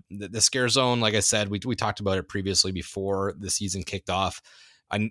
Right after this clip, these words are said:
I think they really needed to take advantage of those set pieces that were set beyond the boundaries of the zone, maybe something behind the, the fencing, similar to what they had in Vikings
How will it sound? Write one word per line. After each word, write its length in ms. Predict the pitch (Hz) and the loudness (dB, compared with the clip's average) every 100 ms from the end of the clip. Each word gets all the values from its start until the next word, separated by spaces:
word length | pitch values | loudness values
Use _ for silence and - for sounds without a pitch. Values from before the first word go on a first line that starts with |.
| - | -2
I 60 | |
think 160 | 107 117 | 0 2
they 120 | 110 | 2
really 260 | 101 110 104 | 4 4 4
needed 320 | 104 107 98 | 2 2 2
to 80 | - | -4
take 260 | - 113 | -4 -4
advantage 540 | 107 82 92 95 104 95 | -4 -4 -2 0 0 0
of 100 | 90 | 0
those 180 | 92 | 2
set 280 | - 113 101 | 2 2 0
pieces 380 | - 107 110 90 | -2 0 0 0
that 120 | 95 | -2
were 220 | 92 90 | -2 -2
set 400 | - - 107 - | 2 2 2 -2
beyond 400 | 92 104 92 95 | -4 -4 -2 0
the 40 | 104 | 0
boundaries 520 | 87 87 98 98 95 | 2 2 2 2 2
of 100 | 87 | 0
the 100 | 92 | 0
zone, 360 | 82 87 101 101 | 0 0 0 0
maybe 180 | 90 | 0
something 340 | 92 101 90 92 | 0 0 -2 -4
behind 680 | 82 - 92 90 95 95 - _ - - _ _ | -4 -6 -6 -4 -4 -6 -8 _ -20 -20 _ _
the, 580 | - 98 92 90 90 85 - _ _ _ _ _ _ - - | -2 0 2 2 0 -2 -6 _ _ _ _ _ _ -20 -12
the 120 | 110 101 | -4 -2
fencing, 580 | - 107 - 135 139 135 - | 0 2 4 2 -2 -8 -4
similar 360 | - 107 104 | 0 2 2
to 60 | 98 | 2
what 140 | 95 | 2
they 80 | 101 | 0
had 160 | 92 98 | 0 0
in 140 | 90 | -2
Vikings 580 | 92 95 113 113 113 | -2 -2 -4 -2 0